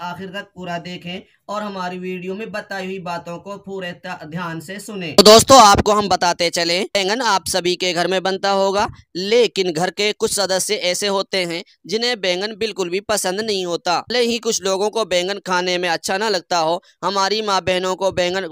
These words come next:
बनाने में और खाने में अच्छा ना लगता हो, वो मुंह बनाते हो, मुंह चिढ़ाते हो, उनका मुंह बिगड़ जाता हो, तो आपको इस तरह से करने की ज़रूरत नहीं है। बैंगन के आप गुण सुने और पाएं बैंगन से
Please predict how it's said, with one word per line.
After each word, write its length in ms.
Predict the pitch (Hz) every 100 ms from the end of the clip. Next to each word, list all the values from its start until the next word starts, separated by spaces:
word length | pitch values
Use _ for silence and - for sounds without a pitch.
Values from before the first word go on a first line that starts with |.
| 160
बनाने 440 | 170 208 190 170
में 140 | 160 190
और 140 | 196 -
खाने 300 | 208 190 170
में 120 | 180
अच्छा 280 | 170 - 202
ना 120 | 208
लगता 280 | 214 175 180
हो, 220 | 165 165 - _ -
वो 140 | 190
मुंह 160 | 196 226
बनाते 440 | 208 190 180 - 175
हो, 220 | 160 208 _ -
मुंह 140 | 220
चिढ़ाते 480 | - 196 175 165 180
हो, 240 | 165 175 - _ -
उनका 260 | 190 196
मुंह 160 | 180 214
बिगड़ 260 | 202 226 190
जाता 340 | 175 170 175
हो, 240 | 165 147 120
तो 60 | 202
आपको 380 | 185 180 - 202
इस 120 | 190
तरह 220 | - 180 185
से 160 | 208
करने 280 | 202 185 180
की 160 | 180 220
ज़रूरत 360 | 190 196 185 180
नहीं 260 | 180 185 175
है। 100 | 151 -
बैंगन 280 | 214 233 240
के 160 | - 196
आप 220 | 180 190
गुण 200 | 143 214 220
सुने 360 | 196 202 214 - _ -
और 120 | 190 -
पाएं 300 | 190 180 202 165
बैंगन 400 | 156 208 202 185
से 200 | - 185